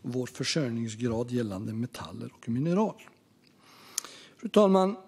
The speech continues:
Svensk gruv- och mineralnäring har stor betydelse för Sverige som land,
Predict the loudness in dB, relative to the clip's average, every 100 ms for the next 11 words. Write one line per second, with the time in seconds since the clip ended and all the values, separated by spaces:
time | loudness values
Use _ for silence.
0 | -2 0 0 -2 -4 0 0 0 0 2
1 | 4 4 2 0 0 -2 -2 -4 -4 -6
2 | -6 -4 -4 -4 -6 -4 -2 -2 -4 -6
3 | -6 -6 -6 -4 -4